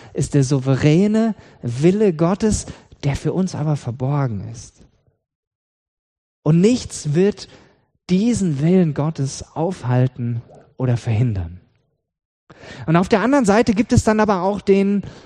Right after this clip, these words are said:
offenbarten Willen Gottes, also wie Gott sich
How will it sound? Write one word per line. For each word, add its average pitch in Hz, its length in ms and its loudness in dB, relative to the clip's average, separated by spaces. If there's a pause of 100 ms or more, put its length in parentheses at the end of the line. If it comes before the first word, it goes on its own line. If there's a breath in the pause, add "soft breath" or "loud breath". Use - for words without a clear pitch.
(340 loud breath)
offenbarten 202 840 -2
Willen 120 320 2
Gottes, - 480 -8
also 180 380 2 (260 loud breath)
wie 160 160 -2
Gott 208 280 -2
sich 202 320 0